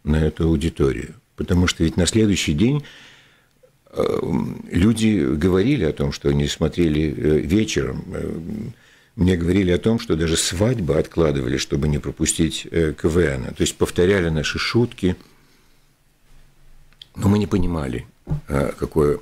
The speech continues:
значение мы, в принципе, имеем, эм, ну, в-, для, для умов,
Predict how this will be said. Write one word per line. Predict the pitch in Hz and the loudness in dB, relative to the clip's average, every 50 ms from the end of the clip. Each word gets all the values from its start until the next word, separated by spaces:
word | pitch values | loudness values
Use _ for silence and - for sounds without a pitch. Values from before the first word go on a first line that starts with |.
| - _ | -8 _
значение | - 76 69 76 73 69 - - - 110 107 92 76 65 | -4 -2 0 0 0 0 0 0 2 2 2 2 0 -2
мы, | 62 64 65 | -2 -2 -4
в | 65 - | -6 -6
принципе, | - - 82 82 73 - - - - - 65 | -4 -2 0 0 0 -2 -6 -6 -4 -2 0
имеем, | 71 76 82 92 92 80 69 71 - - - - - - _ _ _ _ _ _ _ _ _ - | 2 2 4 4 2 2 0 -2 -6 -10 -16 -20 -20 -20 _ _ _ _ _ _ _ _ _ -2
эм, | 65 67 65 65 67 67 67 67 67 64 62 60 58 58 60 55 50 57 62 57 53 57 60 55 50 52 50 52 50 50 50 - - - - 80 80 80 82 82 | 0 0 0 0 0 0 0 -2 -2 -2 -2 -2 -2 -2 -2 -2 -2 -2 -2 -2 -2 -4 -4 -4 -6 -6 -8 -8 -8 -10 -12 -12 -12 -10 -4 0 0 2 2 2
ну, | 92 98 101 | 2 2 0
в-, | 98 92 90 - - 104 - - - 50 - 50 62 69 71 | 0 -2 -6 -10 -14 -14 -16 -16 -14 -12 -10 -8 -6 -4 -2
для, | 69 78 76 73 73 67 | 0 2 2 2 0 0
для | 64 76 80 76 | 2 2 2 2
умов, | 69 73 80 76 76 87 87 82 - - - - | 2 2 2 2 2 2 2 0 -2 -6 -14 -18